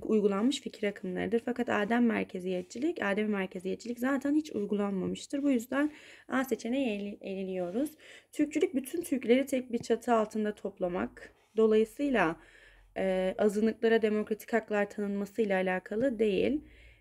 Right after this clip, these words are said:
Milliyetçilik de, e, hangi işte ırksan, Türk, Arap milliyetçiliği,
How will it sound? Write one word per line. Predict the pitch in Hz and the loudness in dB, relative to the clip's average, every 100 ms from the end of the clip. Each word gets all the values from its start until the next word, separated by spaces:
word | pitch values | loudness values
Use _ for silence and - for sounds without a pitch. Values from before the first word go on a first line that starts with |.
| - | 2
Milliyetçilik | 240 254 277 277 262 269 320 - | 4 6 6 4 2 -2 -2 0
de, | 311 349 - - | 2 2 -2 -6
e, | 202 202 202 202 202 233 | -4 -2 0 0 -2 -6
hangi | - 269 254 214 - - - | -2 0 2 0 -2 -6 -16
işte | - 185 185 | -8 -2 -2
ırksan, | 196 - 190 170 180 | -4 -6 -4 -2 -4
Türk, | - 202 _ - | -10 -16 _ -6
Arap | 190 196 196 | 0 0 0
milliyetçiliği, | 190 185 180 185 - - 160 165 | -2 -2 -2 -2 -8 -6 -2 -2